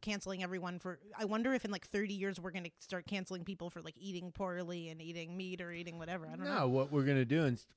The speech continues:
Speaker 2: let's reverse the cancel culture. Let's do the support culture.
Speaker 1: Yeah.
Speaker 2: All right. Here's Joe, and Joe took care of his kids today and ate some organic food, and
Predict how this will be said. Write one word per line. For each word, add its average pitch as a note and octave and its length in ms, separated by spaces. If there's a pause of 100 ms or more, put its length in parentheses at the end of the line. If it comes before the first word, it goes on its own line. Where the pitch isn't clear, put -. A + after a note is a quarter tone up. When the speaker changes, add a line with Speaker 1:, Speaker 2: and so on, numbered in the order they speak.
(240)
Speaker 2:
let's B2 220
reverse B2 360
the B2 100
cancel F3 340
culture. F2 540
Let's - 300 (120)
do B2 160
the B2+ 120
support - 440
culture. G2+ 440 (180)
Speaker 1:
Yeah. G#3 60
Speaker 2:
All A3 60 (340)
right. B2+ 140 (540)
Here's F4 320
Joe, C#4+ 640
and E3 100
Joe D#4 440 (140)
took - 200
care A#3 200
of B3 60
his A#3+ 140
kids G#3 340
today A#2+ 460
and G2+ 220 (120)
ate G3+ 220
some G#3 120
organic F#3+ 460
food, E3 420
and G2 280